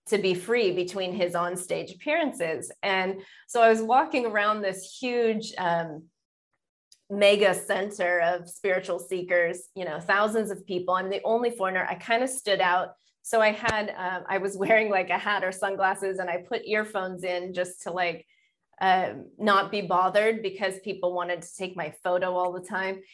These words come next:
And I was walking, you know, sort of head to the ground, and this eight-year-old girl,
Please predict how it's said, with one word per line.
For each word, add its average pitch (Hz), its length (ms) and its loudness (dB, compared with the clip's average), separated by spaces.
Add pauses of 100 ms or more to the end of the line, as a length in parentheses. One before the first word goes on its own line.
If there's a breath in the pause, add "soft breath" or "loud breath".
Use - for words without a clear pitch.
(320 loud breath)
And 214 160 4
I 214 120 6
was 208 280 0 (120)
walking, 202 840 0
you 208 80 0
know, 180 140 2
sort 190 200 2
of 185 60 -2
head 240 260 0
to 233 120 -8
the 196 80 -4
ground, 185 400 -4
and 185 100 -6
this 185 220 -4
eight-year-old 214 580 2
girl, 196 480 0